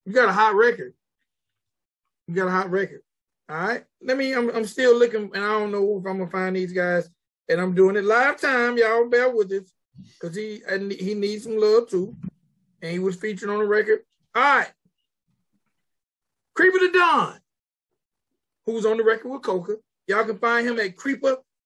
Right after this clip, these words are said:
the Don underscore eighty-five, and that's K R E E P A D A D O N underscore eighty-five. And he, you know what, Creeper, I'm sorry.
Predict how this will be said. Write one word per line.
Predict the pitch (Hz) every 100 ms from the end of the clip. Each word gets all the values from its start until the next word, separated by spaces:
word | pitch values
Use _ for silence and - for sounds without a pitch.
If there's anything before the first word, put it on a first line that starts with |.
| -
the | 208
Don | 180 233 247 226 220 -
underscore | 220 226 208 - 220
eighty-five, | 208 214 208 208 202
and | 196
that's | 196 185
K | - 214 226 226
R | 202 214 220 -
E | 240 226
E | 233 220 190
P | 233 233 -
A | 240 240 233 _ _
D | 262 269 254
A | 240 240 190
D | 175 262
O | - 247 233
N | 247 233 220
underscore | 233 214 233 240 -
eighty-five. | 226 240 - 254 233 208 170 - _ _ -
And | 226
he, | 254 269 - _ _
you | 196
know | 202
what, | 202 190
Creeper, | 220 196
I'm | 196 190
sorry. | 170 175 190